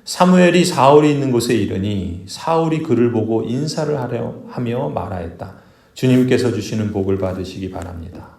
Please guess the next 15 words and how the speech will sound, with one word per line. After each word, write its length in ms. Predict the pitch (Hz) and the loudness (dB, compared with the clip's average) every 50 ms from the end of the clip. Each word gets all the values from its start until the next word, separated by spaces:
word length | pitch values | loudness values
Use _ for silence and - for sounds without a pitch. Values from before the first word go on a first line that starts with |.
| _ - | _ -6
나는 320 | - 95 101 107 104 107 | -4 -2 -2 -2 -2 -4
주님의 460 | 101 - - 107 107 110 117 120 120 | -6 -6 -8 -6 -4 -4 -4 -4 -2
명령대로 760 | 113 120 123 127 131 127 127 127 123 123 120 - 131 - - | -2 -2 -2 -2 -2 -4 -4 -4 -4 -4 -4 -4 -6 -8 -10
다 80 | - - - - - - - | -12 -16 -18 -20 -20 -20 -12
하였습니다." 580 | - 139 139 131 139 - - 101 101 - - - _ _ _ _ _ _ _ _ _ _ _ _ _ _ | -10 -8 -8 -8 -8 -10 -12 -14 -16 -18 -20 -20 _ _ _ _ _ _ _ _ _ _ _ _ _ _
사울은 600 | - - - - - 233 247 247 254 254 226 185 | -14 -14 -2 2 4 4 4 6 4 4 4 2
자신이 720 | - - 113 110 - - 147 175 226 339 - - - - - - - | 0 -2 -4 -4 -2 -2 0 2 2 0 0 -4 -10 -14 -16 -20 -16
주님의 480 | - - 165 175 190 202 220 226 208 180 | -2 0 4 4 6 6 6 6 6 6
명령대로 680 | 151 143 147 151 151 151 151 147 147 151 165 165 - | 6 6 4 4 2 0 0 0 0 -2 -2 -2 -4
다 80 | - - - - 95 - - 277 | -6 -8 -8 -8 -8 -4 -4 -4
했다, 300 | 254 - - 302 254 190 | -4 0 0 2 2 2
이렇게 380 | 160 165 208 175 - - 196 | 2 0 -2 -2 0 0 0
지금 600 | 156 147 147 135 175 220 285 349 - - - - - _ _ _ _ _ _ _ _ - | 0 -2 0 2 2 2 2 0 -4 -8 -12 -16 -20 _ _ _ _ _ _ _ _ -8
말하는 420 | 110 110 117 113 117 110 101 92 | -4 -2 -2 -2 -2 -2 -4 -4
거예요. 200 | 85 76 82 87 | -6 -8 -10 -12